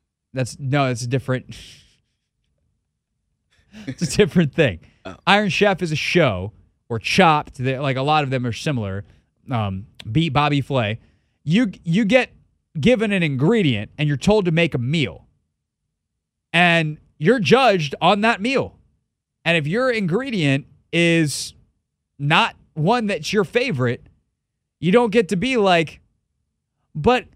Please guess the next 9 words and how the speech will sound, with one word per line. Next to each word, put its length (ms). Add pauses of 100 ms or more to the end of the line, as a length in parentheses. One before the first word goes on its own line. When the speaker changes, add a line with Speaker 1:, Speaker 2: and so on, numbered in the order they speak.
Speaker 1:
I, 140 (680)
I, 260 (120)
Mister 300
Chairman, 580 (400)
that's 140
an 80
Iron 160
Chef 240
reference. 360